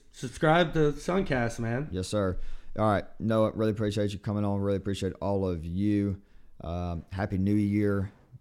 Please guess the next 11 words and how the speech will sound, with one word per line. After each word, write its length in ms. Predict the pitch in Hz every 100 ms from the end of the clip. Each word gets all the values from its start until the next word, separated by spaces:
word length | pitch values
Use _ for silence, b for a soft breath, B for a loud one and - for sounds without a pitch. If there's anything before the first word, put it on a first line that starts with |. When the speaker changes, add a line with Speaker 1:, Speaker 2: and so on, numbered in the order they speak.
| _
Speaker 2:
Uh, 180 | 85 85
be 220 | 78 107
safe 500 | 104 - 98 92 90
if 180 | 87 82
you 160 | 85 87
do 180 | 85 98
go 240 | 95 92
out 200 | 90 90 82
and 180 | 92 90
decide 480 | 82 95 90 90 -
to 320 | 92 87 85